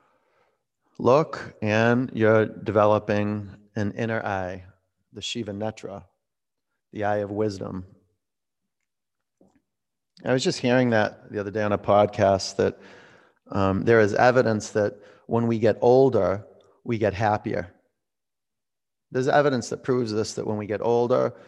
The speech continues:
we get happier. And they point to, um, having a growing acceptance of loss and change. Over time, the ability to,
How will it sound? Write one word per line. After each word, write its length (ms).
we 100
get 140
happier. 720
And 300
they 160
point 460
to, 600
um, 320
having 460
a 100
growing 460
acceptance 800
of 340
loss 760
and 160
change. 800
Over 220
time, 580
the 120
ability 460
to, 520